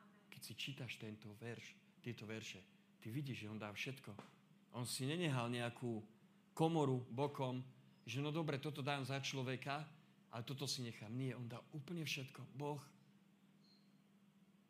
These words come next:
Boh. A som, môj názor na to je, a, že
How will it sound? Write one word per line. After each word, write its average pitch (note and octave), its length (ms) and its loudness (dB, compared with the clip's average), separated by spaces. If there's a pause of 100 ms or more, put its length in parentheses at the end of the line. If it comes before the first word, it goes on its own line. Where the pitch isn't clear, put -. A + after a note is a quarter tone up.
(560)
Boh. A2+ 280 -8 (880)
A B2+ 60 -8
som, A#2+ 240 -2 (720)
môj D3+ 160 0
názor D3 320 0
na A#2+ 160 -2
to A#2+ 160 -2
je, A#2 160 0
a, A2 80 -10 (560)
že A#2 320 -2